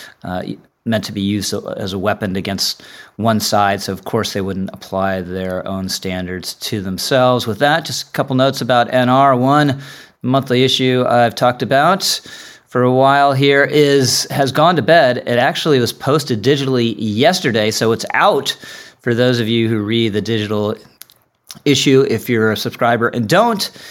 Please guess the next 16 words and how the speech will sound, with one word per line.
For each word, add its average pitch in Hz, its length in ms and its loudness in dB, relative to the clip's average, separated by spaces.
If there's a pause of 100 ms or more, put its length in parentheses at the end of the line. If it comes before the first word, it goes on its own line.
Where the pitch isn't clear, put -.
(180)
it 127 120 -4
is 123 140 0
hurtling, 143 1040 0 (140)
maybe 113 300 -2
hurtling's 101 500 -2
too 107 160 -6
strong 92 320 -6
a 92 60 -8
word, 92 280 -6
but 104 140 -2
it's 107 160 -2 (100)
rumbling, 127 680 0
slowly 185 480 2
making 151 320 2
its 117 180 -2
way 101 340 0